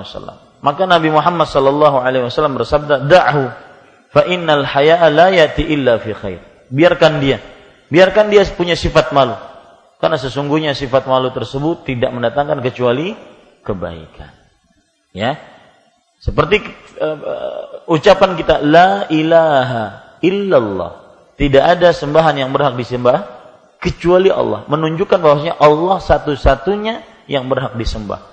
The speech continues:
Sama, "La ya'ti illa bi khair." Sifat malu tidak mendatangkan kecuali kebaikan. Artinya, yang diharapkan dari sifat malu hanya kebaikan.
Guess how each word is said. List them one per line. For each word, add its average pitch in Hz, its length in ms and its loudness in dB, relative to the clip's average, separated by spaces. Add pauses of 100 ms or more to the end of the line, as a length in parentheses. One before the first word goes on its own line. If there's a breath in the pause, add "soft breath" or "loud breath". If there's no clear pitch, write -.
(300 soft breath)
Sama, 208 680 2
"La 180 320 6
ya'ti 220 640 -2 (200)
illa 175 360 4
bi 120 160 -2
khair." 107 360 -10
Sifat 180 480 0
malu 202 400 2
tidak 165 360 0
mendatangkan 170 800 0
kecuali 214 440 -2
kebaikan. - 600 -20
Artinya, 165 480 0 (360 loud breath)
yang 175 240 2
diharapkan 185 640 2
dari 185 160 4
sifat 185 320 0
malu 190 280 4
hanya 208 520 0
kebaikan. 107 600 -4